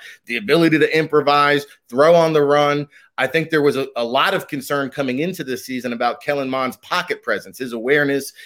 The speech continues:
his decision making, and you saw him make great strides this year, have a couple of big time wins.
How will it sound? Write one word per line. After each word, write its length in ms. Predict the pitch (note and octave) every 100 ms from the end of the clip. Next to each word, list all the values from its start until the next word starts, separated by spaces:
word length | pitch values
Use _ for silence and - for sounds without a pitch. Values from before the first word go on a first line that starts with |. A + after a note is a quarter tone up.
| -
his 260 | C3 G#2+ A2 -
decision 500 | A2 B2 D3+ D3 D3+
making, 440 | D3 D3 D3+ D3+ D3 - _
and 140 | C3+ C#3
you 100 | C#3+
saw 260 | D#3 E3+
him 160 | D#3+ D3
make 180 | C#3+ B2+
great 320 | A#2+ C#3+ D3+
strides 560 | - - B2+ C#3+ D3 B2
this 260 | C#3+ C#3+
year, 320 | C#3 D3 C#3+ C#3+ - _ _
have 280 | - C#3+ D3+
a 60 |
couple 320 | D#3 E3 C#3 D3
of 140 | A2+
big 180 | D3+ C#3+
time 380 | - C#3+ C3 A#2+
wins. 480 | C#3 D3+ D#3 D3+